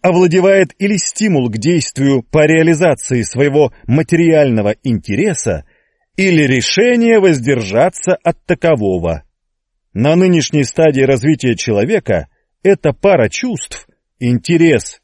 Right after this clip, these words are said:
и безразличие, являются побудительными причинами сил, которые движут всеми сознаниями,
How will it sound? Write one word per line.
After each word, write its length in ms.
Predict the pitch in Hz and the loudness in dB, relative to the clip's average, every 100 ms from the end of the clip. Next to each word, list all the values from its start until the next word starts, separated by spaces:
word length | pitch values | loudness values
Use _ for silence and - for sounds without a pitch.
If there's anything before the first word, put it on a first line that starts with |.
| _ | _
и 200 | 175 139 | -2 0
безразличие, 1120 | 101 139 98 110 98 170 233 - 110 87 76 _ _ _ _ | 0 -2 0 -2 -2 -2 -4 -4 -4 -4 -6 _ _ _ _
являются 540 | 104 123 139 131 147 | -4 0 2 2 -2
побудительными 840 | - 143 135 147 156 123 120 117 117 | 0 0 2 0 0 0 0 0 0
причинами 560 | - 123 - 143 107 101 | -2 -4 -2 -2 0 -2
сил, 460 | - 220 190 82 - _ _ _ | -4 -4 -4 -6 -14 _ _ _
которые 460 | - 151 269 254 240 | -2 -2 0 2 2
движут 380 | 185 233 196 202 | 0 0 0 -2
всеми 380 | - - 214 190 | -4 -2 0 0
сознаниями, 1040 | - 156 113 160 214 202 196 190 185 | 2 0 0 0 0 2 2 2 0